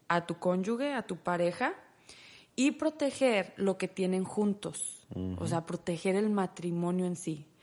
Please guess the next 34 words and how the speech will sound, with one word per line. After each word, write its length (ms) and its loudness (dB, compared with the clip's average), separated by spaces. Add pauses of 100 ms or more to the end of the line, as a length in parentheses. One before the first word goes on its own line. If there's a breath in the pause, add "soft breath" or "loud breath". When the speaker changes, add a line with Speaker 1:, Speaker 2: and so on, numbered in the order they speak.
(180 soft breath)
Speaker 1:
Proteger 800 -2
a 200 4
tu 120 -4
pareja, 540 -2 (200)
la 200 -6
persona 500 -2
como 240 -4
tal, 280 -4 (360 loud breath)
y 120 -2
proteger 560 -2
lo 180 0
que 140 -6
han 360 -2
construido 640 -2
juntos 640 -8
o 100 -4
lo 180 -4
que 120 -2
van 160 -2
a 100 -6
construir 400 -6
juntos, 420 -8
que 120 -6
es 100 -6
el 100 -4
matrimonio. 640 -8 (100)
Speaker 2:
Correcto. 480 -8 (400 loud breath)
Speaker 1:
Entonces, 640 2
cuando 340 4
hablamos 540 4
primeramente 600 0
de 120 2
proteger 580 -2
a, 180 2